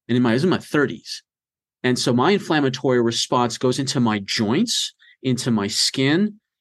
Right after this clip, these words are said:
and into my brain. So I get, I get emotionally dysregulated. I have pain and I have rashes everywhere.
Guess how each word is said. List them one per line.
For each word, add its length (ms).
and 220
into 240
my 200
brain. 460
So 440
I 160
get, 180
I 220
get 140
emotionally 760
dysregulated. 920
I 100
have 280
pain 560
and 140
I 120
have 220
rashes 580
everywhere. 480